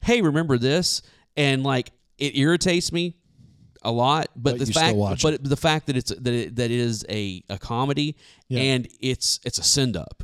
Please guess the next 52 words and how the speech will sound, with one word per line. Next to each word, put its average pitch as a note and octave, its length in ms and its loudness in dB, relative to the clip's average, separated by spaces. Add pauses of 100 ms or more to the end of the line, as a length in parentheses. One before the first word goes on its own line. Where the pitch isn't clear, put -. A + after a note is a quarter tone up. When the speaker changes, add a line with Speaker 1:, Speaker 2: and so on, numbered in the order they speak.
Speaker 1:
a G#2+ 60 -6
lot G2+ 220 -2
of F2+ 60 -12
times. D2+ 280 -6
Speaker 2:
Yeah, F#3+ 120 0
Speaker 1:
You - 60 -2
know, B2 80 -4
and A#2+ 120 -2
I'm C3 60 0
Speaker 2:
it - 20 2
Speaker 1:
like, C#3 100 4
Speaker 2:
is. A#2+ 60 2
Speaker 1:
"Okay, C#3+ 200 0
I'm C3 120 0
fine A#2+ 280 2
with F2+ 140 -10
that." F2 340 -10
You A#2 140 -4
know, G#2+ 120 -2
I, G#2+ 380 -2
I, C3 100 0
okay, C#3 160 2
I B2+ 100 2
get A#2 180 0
it. - 160 -6 (320)
Even C#3+ 440 2
they're C3 340 4
kind A#2+ 320 -2
of, G#2 120 -4 (160)
they're B2+ 220 2
in A2+ 100 2
on G2+ 180 0
the F#2 60 -4
joke D#2 300 -8 (180)
as F#2+ 200 -6
well. F#2 280 0
You F#2+ 140 -6
Speaker 2:
Well, F3+ 180 0
Speaker 1:
know, - 40 -10
so. C#3+ 220 -4
Speaker 2:
and, G2 100 -12
and, A#2+ 360 -6
you A#2+ 120 -6
know, G2+ 340 -6 (280)
their A#2 220 -2
references G#2 1040 -6
and F2+ 380 -10
what G2+ 180 -8
they F2 140 -10
pull E3+ 340 -6
from G2+ 440 -6
are F#2 540 -10